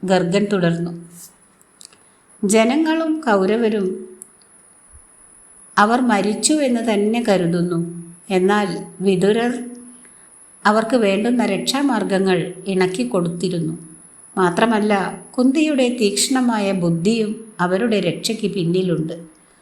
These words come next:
പാണ്ഡവരെ ഒന്നിച്ചു നിർത്തുന്ന നിശിതമായ ആ ബുദ്ധി തന്നെ അഭികാമ്യവും ശ്രേഷ്ഠവുമാണ്. ആര്യാവർത്തത്തിൽ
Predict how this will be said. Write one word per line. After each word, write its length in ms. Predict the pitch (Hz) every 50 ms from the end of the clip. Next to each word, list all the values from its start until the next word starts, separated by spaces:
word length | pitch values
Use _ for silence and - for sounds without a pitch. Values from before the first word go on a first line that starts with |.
| _ _ _ _ _
പാണ്ഡവരെ 800 | - 196 190 190 196 208 226 240 247 247 254 247 254 247 254 - -
ഒന്നിച്ചു 420 | 190 190 196 202 214 247 240 311
നിർത്തുന്ന 480 | 285 285 262 240 - 247 233 226 220 214
നിശിതമായ 920 | 208 208 190 185 - 240 247 269 269 262 233 226 214 208 202 190 190 196 - - -
ആ 200 | 180 202 214 202 180
ബുദ്ധി 300 | 185 180 175 175 165 165 170
തന്നെ 280 | 220 214 208 202 196 185
അഭികാമ്യവും 960 | 165 151 160 185 214 240 233 214 202 196 190 185 185 185 170 165 170 170 175 170
ശ്രേഷ്ഠവുമാണ്. 1080 | - - 180 180 170 185 175 - - - 226 233 240 220 202 175 165 160 165 - - - - - - _ _ _ _ _ _ - - _ _ _ _ _ _ _ _ _ _ _ -
ആര്യാവർത്തത്തിൽ 1080 | 220 226 247 247 262 311 330 320 320 294 - 302 285 262 294 269 247 202 175 - -